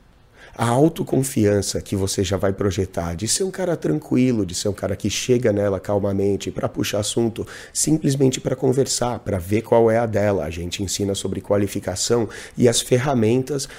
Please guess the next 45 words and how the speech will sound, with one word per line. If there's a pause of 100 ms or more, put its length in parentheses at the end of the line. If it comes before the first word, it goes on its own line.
(120)
de
como
você
consegue
chegar
a
conversar
com
ela (200)
a
fim
de
saber
se
ela
é
o
tipo
de
mulher
que
você
quer
ou
não. (260)
Essa
postura
é
muito
importante.
A
gente
vai
falar
sobre (260)
você
colocar
uma
etiqueta
de
altíssimo
valor (260)
em
si
mesmo.